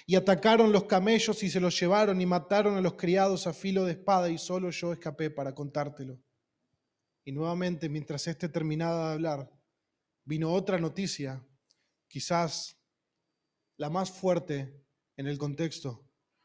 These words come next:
"Tus hijos y tus hijas estaban comiendo y bebiendo vino en la casa de su hermano mayor.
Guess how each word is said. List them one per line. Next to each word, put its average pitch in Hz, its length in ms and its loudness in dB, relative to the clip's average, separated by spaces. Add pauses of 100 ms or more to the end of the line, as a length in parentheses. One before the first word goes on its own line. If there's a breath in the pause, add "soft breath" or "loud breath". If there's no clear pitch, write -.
(140)
"Tus - 240 -4
hijos 214 380 2
y 190 40 -4
tus - 280 -4
hijas 185 340 -2
estaban 180 480 0
comiendo 180 460 0
y 175 40 4
bebiendo 165 540 2
vino 175 300 0
en 151 80 -2
la 143 120 -6
casa 175 300 -2
de 156 80 0
su 151 140 -6
hermano 160 280 -2
mayor. 160 480 -2